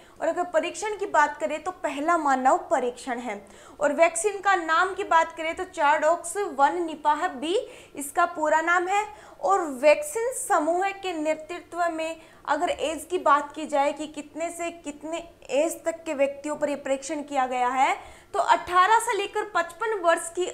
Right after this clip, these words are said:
आयु के इक्यावन व्यक्तियों में ये परीक्षण किया गया है, यानी अठारह से लेकर बाईस तक के एज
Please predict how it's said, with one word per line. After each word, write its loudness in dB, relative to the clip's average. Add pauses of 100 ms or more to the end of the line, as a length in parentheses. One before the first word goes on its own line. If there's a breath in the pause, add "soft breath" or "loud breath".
(120)
आयु 4 (140)
के -6 (320 soft breath)
इक्यावन 4
व्यक्तियों -6
में -6
ये -6
परीक्षण -2
किया 2
गया 0
है, 2
यानी -4
अठारह 4
से 0
लेकर -2
बाईस 6
तक -2
के -4
एज -2